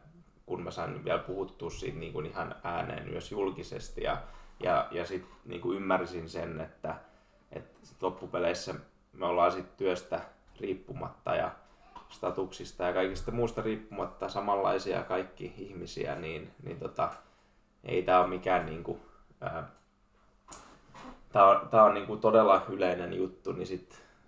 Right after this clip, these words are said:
koen, että mahtavaa, jos, jos pystyy niinku jeesaamaan jotain, jotakuta siinä, että,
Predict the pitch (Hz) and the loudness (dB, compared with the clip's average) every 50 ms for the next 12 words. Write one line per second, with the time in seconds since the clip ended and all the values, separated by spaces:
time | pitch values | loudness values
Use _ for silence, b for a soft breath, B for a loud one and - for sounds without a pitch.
0 | b - - 104 101 95 90 87 85 - - - - 95 101 101 - - 92 85 | b -2 4 6 6 6 6 4 0 -8 -12 -10 -6 -2 -2 -2 -2 -2 0 2
1 | 85 80 80 87 - - - - - - - - - - 92 90 - - 90 87 | 2 2 2 0 -4 -8 -16 -16 -14 -14 -14 -12 -10 -10 -10 -10 -10 -8 -8 -8
2 | 87 85 82 82 - 90 90 - - 101 98 92 90 90 90 85 85 80 80 80 | -6 -8 -8 -8 -6 -8 -8 -6 0 2 4 4 4 2 0 -2 -2 -2 -4 -4
3 | - - - - 90 82 80 - - - 98 98 - 95 90 87 - - - - | -4 -6 -4 0 0 0 0 0 -4 -4 -6 -4 0 0 -2 -2 -2 -6 -8 -8
4 | - - - - 87 - - - - - - - - - - | -8 -8 -6 -6 -6 -6 -6 -6 -6 -6 -8 -10 -12 -12 -12